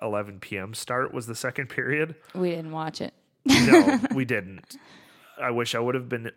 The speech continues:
Speaker 1: up, or I should have just recorded it 'cause it would have been cool.
Speaker 2: Could've, yeah.
Speaker 1: But, uh, yeah, so there's two outdoor games, so that's kinda cool. But I guess,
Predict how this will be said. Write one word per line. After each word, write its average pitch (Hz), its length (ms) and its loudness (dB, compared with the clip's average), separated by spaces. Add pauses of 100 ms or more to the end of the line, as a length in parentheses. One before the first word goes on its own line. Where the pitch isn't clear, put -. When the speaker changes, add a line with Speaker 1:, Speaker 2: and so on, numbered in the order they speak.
Speaker 1:
up, 113 360 -4
or 101 180 -6
I 101 80 -10
should - 240 -4
have - 80 -
just - 100 -14
recorded 98 460 -6
it - 120 -10
'cause - 140 -14
it 107 40 -8
would 101 80 -8
have 98 40 -16
been 92 120 -14
cool. - 180 -8
Speaker 2:
Could've, 185 240 -4 (200)
yeah. 180 160 -12 (440)
Speaker 1:
But, 110 280 -4
uh, 98 360 -2 (320)
yeah, 104 380 -6 (540)
so - 180 -8
there's 104 160 -6
two 123 220 -2
outdoor 110 300 -4
games, 98 220 -10
so 147 100 -8
that's 143 120 -6
kinda 135 120 -6
cool. 113 300 -2
But 113 260 -2
I 151 80 0
guess, 165 420 -2